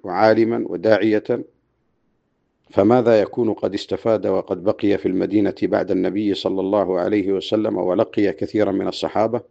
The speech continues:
ممن هم أكبر منه؟ وماذا عسى أن يكون قد استزاد بعد أن لازم ابن مسعود وبقي معه في الكوفة؟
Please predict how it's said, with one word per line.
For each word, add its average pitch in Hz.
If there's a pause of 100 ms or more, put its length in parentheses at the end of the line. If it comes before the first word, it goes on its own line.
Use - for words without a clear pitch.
(100)
ممن 92
هم 95 (120)
أكبر 95
منه؟ 120 (1700)
وماذا 117
عسى 110
أن 104
يكون 107
قد 98
استزاد 101
بعد 95
أن 90
لازم 98
ابن 87
مسعود 101
وبقي -
معه 95
في 82
الكوفة؟ 120